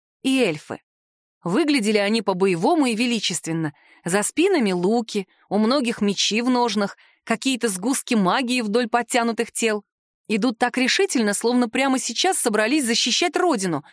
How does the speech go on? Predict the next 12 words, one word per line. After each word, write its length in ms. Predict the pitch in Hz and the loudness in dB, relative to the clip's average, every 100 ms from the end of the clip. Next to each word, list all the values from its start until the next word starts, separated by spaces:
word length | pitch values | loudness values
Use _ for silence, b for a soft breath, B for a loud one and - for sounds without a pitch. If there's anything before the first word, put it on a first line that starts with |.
| b | b
Это 160 | 170 - | -4 0
как 240 | 254 - | -2 2
минимум. 480 | 359 262 170 131 - _ _ _ _ _ _ | 2 2 0 -2 -6 _ _ _ _ _ _
«Тьфу!» — 360 | - - 415 226 _ _ _ - | -8 0 0 0 _ _ _ -10
в 80 | |
сердцах 520 | - 214 - - 359 - | -2 -2 0 0 0 0
сказала 480 | 208 175 196 214 | -2 0 0 0
Тенритень. 580 | 202 202 208 - 170 131 _ _ _ _ _ _ _ _ _ _ _ - | 0 -2 -2 -2 -2 -2 _ _ _ _ _ _ _ _ _ _ _ -8
И 120 | 220 | -6
тут 320 | 208 247 247 226 | -4 -2 -2 0
я 160 | 247 | 0
застыла. 680 | 226 269 - - 302 202 151 | 2 0 -2 0 2 2 -2